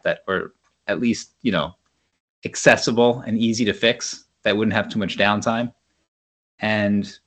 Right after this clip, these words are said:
Vekoma always came up pretty high in the mechanics ideas of what worked.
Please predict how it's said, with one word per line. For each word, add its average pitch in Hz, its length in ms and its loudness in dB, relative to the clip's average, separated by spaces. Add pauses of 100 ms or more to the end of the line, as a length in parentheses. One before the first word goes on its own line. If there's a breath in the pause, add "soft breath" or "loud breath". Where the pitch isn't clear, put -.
(540)
Vekoma 120 380 4
always 110 280 2
came 110 240 0
up - 200 2
pretty 113 160 0
high 107 200 4
in 104 80 0
the 85 60 -2
mechanics - 800 -4 (160)
ideas 123 380 4
of 101 80 -6
what 104 140 2
worked. 147 400 2